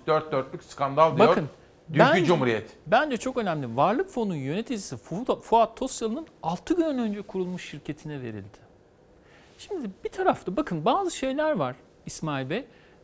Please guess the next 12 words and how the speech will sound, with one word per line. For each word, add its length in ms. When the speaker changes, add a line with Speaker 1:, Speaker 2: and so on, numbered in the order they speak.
Speaker 2:
yasa 240
dışı 240
dersiniz. 640
Bazı 300
şeyler 380
var 280
dersiniz 380
ki 100
burada 180
yolsuzluk 520
var 200
dersiniz. 420